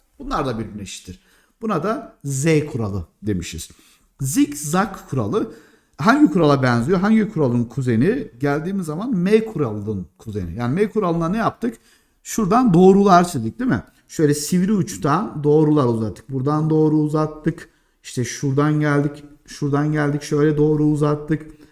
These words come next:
Hepsinden böyle doğrular çektik. Şöyle çektik ve böyle çektik.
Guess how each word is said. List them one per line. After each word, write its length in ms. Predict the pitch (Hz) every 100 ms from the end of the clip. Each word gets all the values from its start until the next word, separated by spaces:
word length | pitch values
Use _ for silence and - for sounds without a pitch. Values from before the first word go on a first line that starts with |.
| _
Hepsinden 580 | _ 262 185 - 143 151
böyle 220 | 151 214
doğrular 480 | 175 156 143 123 113
çektik. 440 | - 98 - _ _ _ _ _ _ _ _ _ _ _ _ _
Şöyle 360 | - 156 113 -
çektik 360 | 104 95 -
ve 200 | 170 170
böyle 220 | 156 117
çektik. 300 | 110 92 -